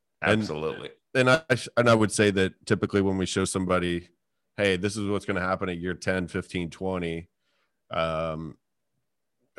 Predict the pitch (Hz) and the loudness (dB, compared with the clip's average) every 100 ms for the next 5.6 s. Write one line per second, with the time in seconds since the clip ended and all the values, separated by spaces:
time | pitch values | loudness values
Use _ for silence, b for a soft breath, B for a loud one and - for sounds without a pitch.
0 | - - 87 98 104 98 110 131 87 - | -18 -14 -10 -2 0 4 6 4 0 -4
1 | - 92 - 101 104 107 107 113 104 110 | -6 -6 -4 0 2 4 4 2 4 4
2 | 104 - 101 95 95 90 98 92 85 - | 4 4 4 4 2 2 2 2 0 0
3 | 90 92 92 - _ _ _ _ 95 92 | 2 2 0 -8 _ _ _ _ -2 2
4 | 95 92 87 95 95 85 - 95 85 - | 4 6 6 4 0 -8 -6 -6 -6 -12
5 | b b - 92 90 | b b -4 -2 -2